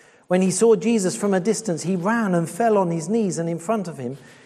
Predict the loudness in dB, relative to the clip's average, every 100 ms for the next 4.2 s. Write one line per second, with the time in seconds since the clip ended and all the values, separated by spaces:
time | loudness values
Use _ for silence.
0 | _ -8 -6 -4 -2 -2 0 0 -2 -4
1 | -2 -2 -2 -6 -4 0 0 -2 -14 -18
2 | -20 _ _ _ _ _ _ _ 0 4
3 | 6 6 6 4 2 2 2 4 4 2
4 | -4